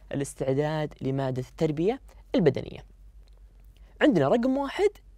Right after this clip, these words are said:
الحرص على النوم الكافي، هذه الخطوة الأولى عشان نقدر نستعد لمادة التربية البدنية والدفاع عن النفس. رقم اثنين التغذية الجيدة،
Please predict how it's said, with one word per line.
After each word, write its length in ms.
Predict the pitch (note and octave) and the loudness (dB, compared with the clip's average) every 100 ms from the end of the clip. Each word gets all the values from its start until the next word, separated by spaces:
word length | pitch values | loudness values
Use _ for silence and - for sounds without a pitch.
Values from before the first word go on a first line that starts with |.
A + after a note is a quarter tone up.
| - - - - - - - - | -20 -20 -20 -20 -20 -20 -12 -2
الحرص 560 | C#3+ - G#3+ C4 C4+ - | -2 2 2 2 0 -8
على 460 | - D#3 D3 D#3 - | -2 0 0 -2 -4
النوم 640 | C3+ C3+ D3 G3+ C4+ E4+ E4+ - - - - | -4 -2 0 2 2 2 -2 -10 -20 -20 -2
الكافي، 560 | C#4+ C#4+ - C4+ E3 D#3+ | 0 0 2 0 2 0
هذه 160 | F3+ D#3 | 0 0
الخطوة 440 | - A3+ E3 D3 | -2 -4 -2 0
الأولى 540 | C3+ - B3+ C4 D4+ D4 - - | 0 0 2 4 2 0 -8 -6
عشان 320 | D#3 D3+ D#3+ F3 | -2 2 2 2
نقدر 360 | F3+ E3+ G3 | 2 4 4
نستعد 480 | F3 F#3 F#3 G#3+ D4 - | 2 -2 -2 0 0 -2
لمادة 800 | D3+ D#3 - - D#3 F3 D3+ F3+ F3+ | -2 -2 -4 -4 -2 0 0 -2 -2
التربية 360 | - - E3+ C#3+ | -8 -4 -2 0
البدنية 580 | C3+ C#3 E3+ F#3+ A#3+ D4+ - - - | -2 -2 -2 -2 -6 -8 -14 -16 -4
والدفاع 680 | C#3+ C3 C#3 E3 F#3+ C4+ D4 - - | -2 -2 -4 -4 -4 -6 -10 -12 0
عن 100 | A#3 | 2
النفس. 500 | C3 A2+ A#2+ - - - - - - - D3+ | 2 -2 -8 -12 -18 -20 -20 -20 -20 -6 -2
رقم 180 | D3 D3 | 0 0
اثنين 600 | D3 F3+ G3 C4 F4+ E4+ - - - - - - - | -2 -2 0 0 -2 -4 -10 -20 -20 -20 -20 -20 -10
التغذية 760 | C#3 - F3 F3 F3 G#3 C4 E4+ - - - - | -10 -2 -2 0 -2 0 0 -2 -10 -20 -6 2
الجيدة، 640 | B3 D#3+ F3+ E3+ F3 D#4+ | 4 6 4 4 0 -2